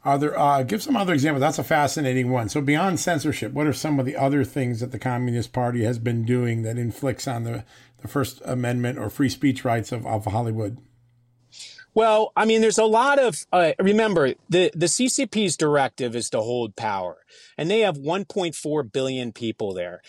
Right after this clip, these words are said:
Speaker 2: and there's not enough resources on Earth to make them all happy. So their directive is to make them just happy enough that they don't revolt.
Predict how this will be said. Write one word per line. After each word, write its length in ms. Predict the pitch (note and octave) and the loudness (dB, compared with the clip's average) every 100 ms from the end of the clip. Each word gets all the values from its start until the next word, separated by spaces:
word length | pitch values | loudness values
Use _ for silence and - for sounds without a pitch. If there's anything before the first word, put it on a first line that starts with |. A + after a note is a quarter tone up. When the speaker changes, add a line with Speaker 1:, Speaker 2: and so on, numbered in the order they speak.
| _ | _
Speaker 2:
and 160 | C#3+ D#3 | 0 2
there's 180 | D3+ | 2
not 240 | D#3 F3+ G3+ | 2 0 0
enough 260 | F#3 F3 | -2 -4
resources 680 | C#3+ D3 D3 D3+ D3 - C3+ | -2 -2 -2 -2 -2 -2 -4
on 180 | B2+ A2+ | -4 -6
Earth 420 | F2+ A#2+ D3+ - | -4 -4 -4 -6
to 80 | - | -8
make 240 | B2+ C3 - | -6 -6 -6
them 140 | C3+ | -6
all 220 | B2 A#2 | -4 -4
happy. 540 | G#2 C3 B2+ - G2 E2+ | -6 -6 -8 -6 -10 -8
So 220 | - D3 | -4 0
their 160 | F#3 | 0
directive 520 | D3+ D3+ D3 C#3 C#3+ A#2+ | 0 2 2 0 -4 -6
is 140 | A2+ | -6
to 100 | B2 | -6
make 240 | B2 B2+ | -6 -6
them 180 | - A2+ | -6 -8
just 340 | G2 C3 D#3 - | -2 -2 -2 -2
happy 340 | C#3+ C#3 B2+ | -4 -2 -4
enough 340 | A#2+ A#2 A2 | -2 -2 -4
that 160 | - G#2+ | -6 -4
they 100 | A#2 | -4
don't 320 | A#2+ A#2+ A#2+ D3 | -2 -4 -6 -4
revolt. 680 | A2+ F#2+ G#2+ F2+ - - | -4 0 -2 -2 -8 -12